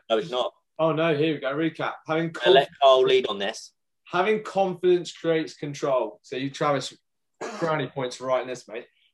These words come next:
Speaker 2: Having confidence creates organization.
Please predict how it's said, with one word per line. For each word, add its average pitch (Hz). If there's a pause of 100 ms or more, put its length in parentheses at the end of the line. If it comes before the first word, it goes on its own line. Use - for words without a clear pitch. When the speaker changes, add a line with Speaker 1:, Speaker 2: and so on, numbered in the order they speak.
Speaker 2:
Having 214
confidence 175
creates 156
organization. 151